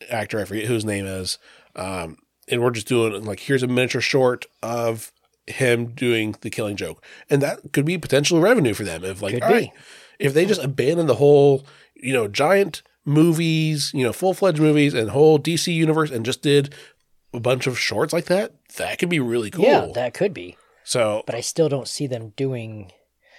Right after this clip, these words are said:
Speaker 2: I mean, they, they might if it's H B O, actually.
Speaker 1: I mean,
Speaker 2: Now that you say
Speaker 1: right,
Speaker 2: that,
Speaker 1: now that
Speaker 2: if it goes straight, I didn't think those, those terms, if it goes straight to H B O streaming.
Speaker 1: But it still wouldn't be a movie or a T V series. It would be its own mini short, which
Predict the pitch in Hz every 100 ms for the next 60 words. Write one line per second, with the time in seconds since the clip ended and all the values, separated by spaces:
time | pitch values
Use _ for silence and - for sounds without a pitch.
0 | _ 254 311 320 311 _ _ - 180 196
1 | 240 294 262 143 139 139 - 143 - 135
2 | 143 226 131 135 139 147 180 185 202 -
3 | 196 175 196 220 131 - 123 156 135 -
4 | - 160 143 165 143 - 220 - _ _
5 | - - 156 139 104 - - 139 139 -
6 | - 151 139 117 120 120 131 - 143 135
7 | 135 135 - 127 104 156 220 165 151 185
8 | 170 147 - 202 185 160 143 143 139 135
9 | 185 117 120 147 151 156 160 110 110 101
10 | 120 120 110 120 107 104 101 110 117 117
11 | 113 123 120 113 117 107 - 131 - -
12 | 180 -